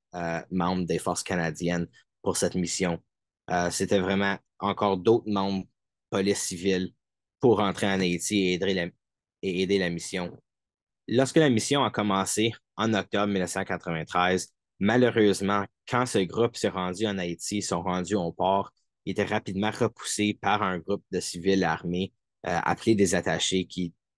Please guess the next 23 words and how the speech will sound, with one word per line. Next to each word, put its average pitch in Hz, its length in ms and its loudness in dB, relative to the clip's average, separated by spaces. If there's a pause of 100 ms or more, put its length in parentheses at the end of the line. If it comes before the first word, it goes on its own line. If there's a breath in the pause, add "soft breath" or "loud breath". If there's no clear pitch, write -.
(160)
travaillaient 107 440 4
avec, 98 540 0 (380)
euh, 82 380 -2
les 92 180 2
forces - 640 -2 (180)
armées 92 360 0
haïtiennes. 90 580 -2 (460)
Euh, 80 380 -6
puis 107 100 -2
même 110 220 4
avant 104 240 2
que - 80 0
la 95 80 2
mission 123 440 2 (120)
de 98 40 0
l'onu 98 440 0
était 92 240 -6
supposée 90 380 0
de 87 100 0
se - 120 -4
rendre 110 240 0
puis - 60 -20
commencer, 95 640 0